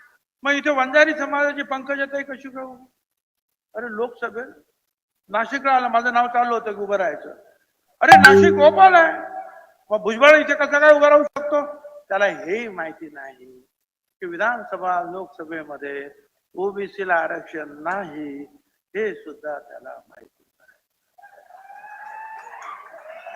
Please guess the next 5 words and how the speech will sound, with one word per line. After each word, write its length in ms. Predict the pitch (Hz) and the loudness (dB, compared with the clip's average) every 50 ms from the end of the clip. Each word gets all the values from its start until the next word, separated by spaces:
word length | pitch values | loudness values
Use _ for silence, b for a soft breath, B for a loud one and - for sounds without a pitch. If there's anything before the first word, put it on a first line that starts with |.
| - - - - 214 208 208 - - - - - - - - - - | -20 -18 -18 -16 -16 -16 -16 -16 -18 -20 -20 -20 -20 -20 -20 -20 -18
मो-, 400 | 214 254 269 294 320 320 311 - - | -14 -12 -10 -10 -10 -10 -12 -14 -6
मोठा 360 | 233 277 339 381 370 381 392 | 0 0 0 2 4 4 4
अक्कलवान 720 | 359 294 - - - 403 415 415 392 370 349 320 277 254 226 | 4 4 0 -4 -2 -2 -2 0 2 2 2 2 0 -2 -4
प्राणी 440 | - 220 196 160 151 151 156 147 135 | -4 -4 -4 -4 -4 -6 -10 -12 -14
आहे, 480 | 123 123 120 117 117 120 123 120 120 | -14 -14 -16 -16 -18 -20 -20 -20 -20